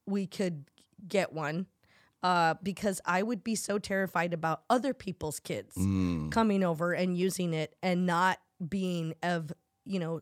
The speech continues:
Speaker 1: of a smart, not, not, not smart. Smart's not the wor-, word, but maybe a little bit more adventurous than maybe
Speaker 2: Mm.
Speaker 1: my children are, or how I've taught them, or how they know how to behave on a trampoline. I don't know that I could <laughs> trust that other kids would be as measured,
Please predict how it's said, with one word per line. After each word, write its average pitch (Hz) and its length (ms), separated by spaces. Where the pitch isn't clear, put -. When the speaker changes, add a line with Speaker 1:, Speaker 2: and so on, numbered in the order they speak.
Speaker 1:
of 170 180
a 160 140
smart, 196 480
not, 208 240
not, 190 240
not 165 220
smart. 95 240
Smart's - 300
not 147 120
the 131 60
wor-, 131 180
word, 160 300
but 277 180
maybe 294 220
a 254 80
little 240 180
bit 233 180
more 208 400
adventurous 226 840
than 190 240
maybe 180 240
Speaker 2:
Mm. 185 40
Speaker 1:
my 320 200
children 175 440
are, 165 200
or 160 60
how 196 180
I've 196 240
taught 185 240
them, 180 140
or 170 60
how 165 120
they 190 240
know 190 200
how 175 120
to 170 80
behave 170 320
on 156 80
a 156 80
trampoline. 170 480
I 220 80
don't 202 160
know 226 300
that 190 120
I 185 80
could 180 180
<laughs> - 120
trust 226 320
that 208 140
other 185 240
kids 180 320
would 165 180
be 175 300
as 175 200
measured, 190 560